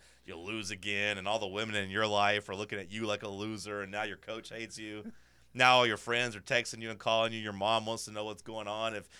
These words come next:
if she needs to call coach and <laughs> complain about what, what, what he's saying about her baby boy. You're just a loser. It's tough. But my biggest loser of the weekend, former N B A players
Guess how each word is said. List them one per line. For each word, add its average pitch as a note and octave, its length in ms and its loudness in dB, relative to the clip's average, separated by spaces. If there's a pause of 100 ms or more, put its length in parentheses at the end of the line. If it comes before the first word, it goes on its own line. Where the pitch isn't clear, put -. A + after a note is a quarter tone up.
(140)
if A2+ 140 -4
she A#2+ 100 -4
needs A#2+ 140 0
to G#2 80 -8
call A#2 200 8
coach A2+ 400 2
and G2+ 220 -8 (240)
<laughs> - 240 -12
complain B2+ 600 4
about A2+ 220 2
what, A#2 320 4
what, A#2+ 200 -2 (120)
what A2+ 140 0
he's A2+ 140 0
saying A#2 200 2
about A2 280 2
her A2+ 100 2
baby A2 260 -2
boy. A2+ 460 0
You're G3 140 -2
just E3+ 180 -2
a A#2+ 60 -4
loser. F2 440 -4 (880)
It's C3+ 200 -2
tough. F#2 480 2 (1300)
But F#3+ 140 -2
my E3 140 8
biggest G3+ 480 6
loser E3 480 6
of E3 260 4
the D#3 140 0
weekend, C3+ 760 2 (680)
former G3+ 600 4
N F#3 160 6
B E3 180 4
A E3+ 140 8
players D3+ 600 4